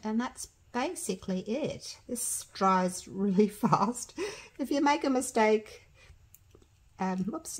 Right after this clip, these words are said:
you will need to get some, um, acetone, um, or nail polish remover and, uh, and wipe it off with that, because it doesn't, doesn't come off with, you know, alcohol spray or just a wipe. Look at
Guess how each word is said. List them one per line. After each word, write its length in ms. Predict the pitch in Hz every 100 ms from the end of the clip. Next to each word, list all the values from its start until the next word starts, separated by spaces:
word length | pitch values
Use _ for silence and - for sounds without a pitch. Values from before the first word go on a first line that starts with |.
| -
you 160 | 208 208
will 120 | 208
need 340 | 208 214 196 214
to 80 |
get 220 | 190 185 -
some, 400 | - 175 170 170
um, 220 | 160 160 -
acetone, 760 | 220 - - 247 240 233 233 226 - - - _ _ _ -
um, 460 | - 160 160 165 - 160
or 400 | 165 160 160 160 - - -
nail 240 | 185 202
polish 460 | - 226 220 - 226
remover 600 | 208 202 208 208 208 190 - - _ - - - - _ - - _ -
and, 280 | 156 156 151
uh, 120 | 147
and 200 | 160 165
wipe 220 | 160 160 151
it 80 |
off 180 | 135 147
with 140 | 143 -
that, 200 | - -
because 420 | 151 165 - -
it 180 | 165 -
doesn't, 480 | 175 175 160 - - - - -
doesn't 300 | 233 302 302
come 240 | 269 254
off 320 | 208 208 -
with, 380 | 202 190 - - _ - - - - -
you 80 | 190
know, 100 | 170
alcohol 400 | - 190 180 165
spray 400 | 156 - 160 165
or 160 | 170 160
just 260 | - - 165
a 40 |
wipe. 300 | 156 147 - -
Look 300 | 220 240 -
at 240 | 247 269